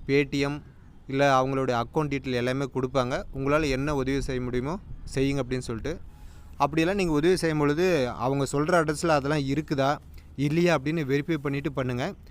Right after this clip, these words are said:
எனக்கு அந்த மாதிரி ஒரு ஃபோன் கால் வந்தது கோயம்புத்தூர்ல.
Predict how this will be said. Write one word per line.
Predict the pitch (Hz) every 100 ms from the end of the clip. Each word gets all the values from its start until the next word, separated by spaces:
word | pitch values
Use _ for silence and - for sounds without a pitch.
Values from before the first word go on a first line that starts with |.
| - -
எனக்கு | 139 180 175
அந்த | 165
மாதிரி | 151 156 170
ஒரு | 160 139
ஃபோன் | 147 151
கால் | 147 143
வந்தது | 135 135 123
கோயம்புத்தூர்ல. | 135 131 139 120 131 123 165